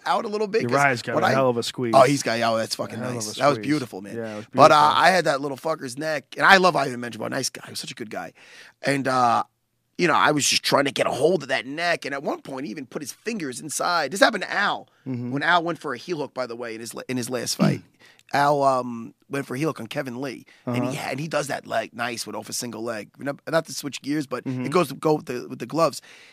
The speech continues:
Speaker 1: He had that thing on, and then the other Kevin grabbed inside. It's one of those things where, yeah, it sucks, but, you know, guys end up <laughs> saving their ass, man. It's your ass out there.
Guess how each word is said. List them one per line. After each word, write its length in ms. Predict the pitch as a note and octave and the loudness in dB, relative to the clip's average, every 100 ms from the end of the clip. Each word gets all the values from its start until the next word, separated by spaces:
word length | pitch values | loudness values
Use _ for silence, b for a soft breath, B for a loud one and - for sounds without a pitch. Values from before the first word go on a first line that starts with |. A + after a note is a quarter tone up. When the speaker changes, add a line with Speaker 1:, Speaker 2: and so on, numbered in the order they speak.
| B | B
Speaker 1:
He 180 | - E3+ | -2 2
had 240 | D#3+ F#3+ | 4 2
that 160 | E3+ - | 0 -6
thing 200 | D#3 D3+ | -12 -6
on, 420 | D#3 E3+ F3 - _ _ | -2 0 0 -2 _ _
and 240 | C#3 C#3 C#3 | -4 -2 0
then 240 | C#3 C#3 B2 | -2 -2 -6
the 140 | C3 C3+ | -4 -2
other 400 | C3+ C3 B2 F2+ - | 0 -2 -4 -8 -8
Kevin 260 | C#3+ C#3 B2+ | -6 -4 -4
grabbed 260 | C3 B2+ | -6 -6
inside. 400 | C3 - - D#3 B B B B _ - | -6 -4 -2 -2 B B B B _ -4
It's 100 | D4 | 4
one 100 | C4 | 6
of 60 | |
those 200 | A#3+ A3 | 8 6
things 280 | - A3 F3 | 4 2 2
where, 460 | F#3 F3+ E3 D#3+ D3+ | 4 6 6 4 0
yeah, 140 | G3+ D#3 | 0 0
it 80 | C#3 | 2
sucks, 340 | F#3+ F3+ - | 4 4 4
but, 300 | - C#3 C#3 - - | -4 -2 -2 -6 -12
you 80 | B2 | -10
know, 220 | G#2+ G#2+ | -12 -10
guys 280 | - B2+ C3 | -8 -6 -8
end 120 | B2+ | -10
up 100 | A#2+ | -10
<laughs> 0 | |
saving 300 | - B2+ E3 | -10 -10 -8
their 180 | C3+ B2 | -8 -4
ass, 240 | D3 D3+ | -2 -4
man. 220 | A2 G#2+ A#2 | -6 -12 -10
It's 100 | A#2 | -8
your 140 | A#2 | -6
ass 220 | C3 C#3 | -6 -6
out 160 | A2+ - | -12 -14
there. 160 | A#2 | -14